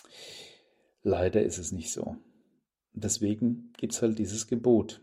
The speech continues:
Das Neue Testament übrigens spricht davon, dass man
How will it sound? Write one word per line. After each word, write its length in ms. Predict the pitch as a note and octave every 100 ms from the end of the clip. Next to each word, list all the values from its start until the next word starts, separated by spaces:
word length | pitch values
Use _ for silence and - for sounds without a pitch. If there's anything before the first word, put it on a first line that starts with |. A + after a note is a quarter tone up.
| _ _ _ _ _ _ _ _ _ _ _ _ _ _ _ _ _ _ _ _ _ _ _ _
Das 260 | G#2+ A2 A2+
Neue 220 | B2 C3+
Testament 540 | B2 G#2+ G2 G#2+ D3
übrigens 360 | - - A#2 B2
spricht 360 | - C3+ C3 G#2+
davon, 380 | - G#2+ A#2+
dass 220 | A2+ G#2+ A2+
man 320 | A2 G#2